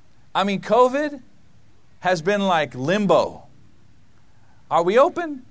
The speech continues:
Are we closed? Can we go outside? Can I talk to people? Do I have to wear a mask? You know, I mean,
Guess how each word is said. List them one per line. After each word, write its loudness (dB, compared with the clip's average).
Are 2
we -6
closed? -4
Can -4
we 0
go 4
outside? -2
Can -4
I 2
talk 2
to -12
people? -8
Do -2
I 6
have 2
to 0
wear 0
a -2
mask? -6
You -6
know, 0
I 0
mean, -8